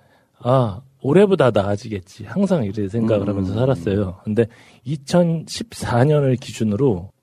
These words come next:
Speaker 1: 아, 저의 이제 모토가 바-, 좀 바뀌었어요.
Speaker 2: 뭘로요?
Speaker 1: 이천십오 년에는, 아니, 이천십사 년에는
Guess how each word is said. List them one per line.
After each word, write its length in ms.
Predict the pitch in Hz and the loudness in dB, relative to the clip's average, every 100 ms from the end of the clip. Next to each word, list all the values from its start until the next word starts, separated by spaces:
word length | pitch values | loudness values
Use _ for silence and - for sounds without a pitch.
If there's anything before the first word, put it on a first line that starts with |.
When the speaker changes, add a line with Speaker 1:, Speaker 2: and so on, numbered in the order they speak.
| _ | _
Speaker 1:
아, 360 | 117 113 87 - _ _ _ | 0 0 -2 -10 _ _ _
저의 280 | - 123 127 | 2 4 6
이제 140 | 101 98 | 2 2
모토가 440 | 147 - 165 120 | 0 2 2 2
바-, 160 | 92 104 | 0 -10
좀 180 | - | -10
바뀌었어요. 640 | - 98 95 - 95 98 87 _ _ _ _ _ | -8 -6 -6 -6 -6 -8 -10 _ _ _ _ _
Speaker 2:
뭘로요? 420 | - 110 92 85 98 | -8 -6 -6 -10 -4
Speaker 1:
이천십오 840 | 139 135 175 147 - 208 135 147 - 127 | -4 2 0 0 -4 -2 0 0 0 4
년에는, 460 | 127 123 120 143 120 | 6 6 4 2 2
아니, 100 | 127 | 2
이천십사 540 | 131 160 135 - 143 | 2 2 2 2 2
년에는 520 | 123 110 107 123 143 | 4 2 2 0 -2